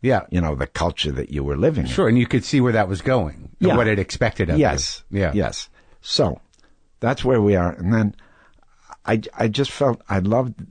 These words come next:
Speaker 2: the people at Theater X, but I f-, I, I had an ambition.
Speaker 1: Yeah.
Speaker 2: And I really then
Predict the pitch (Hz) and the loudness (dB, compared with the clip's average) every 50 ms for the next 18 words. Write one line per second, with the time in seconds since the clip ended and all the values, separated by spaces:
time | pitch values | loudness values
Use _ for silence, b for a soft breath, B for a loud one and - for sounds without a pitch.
0 | - 101 92 87 - - 110 98 - - 92 92 87 85 - - - 95 87 80 | -8 -6 -6 -4 0 0 0 0 0 0 -2 -4 -4 -4 -6 -4 -2 -2 0 0
1 | 82 87 90 87 - - 80 80 78 - - - - 82 78 - - - - 90 | 0 -2 -2 -4 -4 -6 -6 -6 -6 -6 -8 -10 -8 -8 -8 -8 -6 -4 -2 -2
2 | 90 85 95 90 87 90 90 82 73 - 113 - - - 67 64 - - - 90 | 0 0 0 2 2 2 0 0 0 0 -2 -2 -2 -6 -6 -8 -10 -12 -6 -4
3 | 95 90 78 69 - - _ _ - 87 85 80 82 87 117 127 131 113 85 - | -2 -2 -2 -4 -8 -16 _ _ -4 -2 0 0 0 2 2 2 2 2 0 2
4 | 95 95 92 95 87 | 2 0 0 0 -2